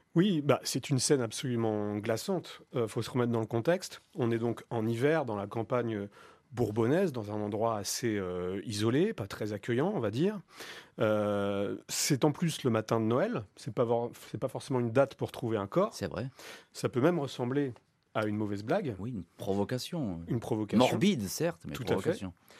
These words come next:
Speaker 1: Comme un autre détail, d'ailleurs, peut ressembler à une provocation morbide, c'est effectivement que le corps a été, euh, décapité. On ne retrouve pas la tête. Et, euh, semble-t-il, en tout cas, d'après les premiers récits de la presse, il y a cette botte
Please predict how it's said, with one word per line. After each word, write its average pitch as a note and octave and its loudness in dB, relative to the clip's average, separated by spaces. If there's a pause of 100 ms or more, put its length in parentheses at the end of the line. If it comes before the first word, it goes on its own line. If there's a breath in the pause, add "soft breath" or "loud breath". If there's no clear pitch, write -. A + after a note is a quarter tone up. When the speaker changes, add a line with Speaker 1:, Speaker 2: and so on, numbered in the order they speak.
(320 loud breath)
Speaker 1:
Comme D#3 4
un B2 2
autre F3+ 2
détail, A#2+ 2
d'ailleurs, A2 2
peut - -4
ressembler G#2+ 0
à G#2 2
une G2 -2
provocation G2 -6
morbide, A#2 -2 (520 loud breath)
c'est - -4
effectivement C3 2
que D#3 -4
le A2+ 2
corps C3 2
a F2+ -2
été, G2 -2
euh, D#2+ -4 (320)
décapité. A#2 -4 (380)
On A2 0
ne G#2 0
retrouve A2 -4
pas A#2+ 0
la G2+ 0
tête. - -2 (480 loud breath)
Et, F#3 4 (180)
euh, G#2+ 4
semble-t-il, B2 0
en C#3+ 2
tout F3 -2
cas, F#3 4
d'après A#2+ 4
les A2+ 0
premiers A#2+ 2
récits G#2 -2
de G#2 -2
la G2+ 2
presse, G3 0
il C3 -2
y C3+ 4
a D3+ 4
cette A2+ -2
botte C#3 0